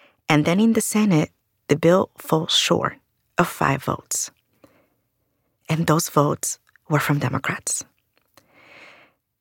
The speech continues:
If we had had moderate Democrats voting with us, quite frankly, many undocumented young people will be citizens right now, including myself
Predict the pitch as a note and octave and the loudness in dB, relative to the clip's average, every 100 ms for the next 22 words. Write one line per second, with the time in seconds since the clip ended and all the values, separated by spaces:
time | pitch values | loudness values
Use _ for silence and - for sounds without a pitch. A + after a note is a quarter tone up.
0 | _ E3 E3 F#3 A#3 - - - E3+ F3 | _ -2 2 2 4 2 2 2 2 0
1 | - - D#3 C#3+ F3 F#3+ G3+ G3+ A3 - | -2 -2 2 4 4 0 2 2 2 0
2 | G#3+ - G#3+ A3 A#3 A3 A#3 A#3 - - | -2 0 2 2 2 2 0 0 -2 -8
3 | - _ _ _ - - _ _ _ _ | -10 _ _ _ -20 -20 _ _ _ _
4 | _ _ - F3+ - D#3+ F3 - B3+ C4+ | _ _ 0 0 2 2 2 2 2 2
5 | _ - D3+ D#3 G3 F#3+ E3 D#3+ - F3 | _ 0 4 4 4 4 4 0 2 0
6 | F3 F3 E3 D3+ - F3+ - A#3 B3 B3 | 0 0 2 0 0 -4 0 2 2 0
7 | _ _ _ _ _ _ _ _ _ _ | _ _ _ _ _ _ _ _ _ _
8 | _ - A3 B3 - A3+ C#4+ C#3+ C3 B2 | _ 2 4 4 2 2 2 0 -2 -4
9 | - - _ _ _ _ _ _ _ _ | -6 -12 _ _ _ _ _ _ _ _
10 | _ _ _ _ - _ _ _ _ _ | _ _ _ _ -20 _ _ _ _ _
11 | G#3 - F4 C4 C3 - - - | 0 4 4 4 0 -4 -10 -14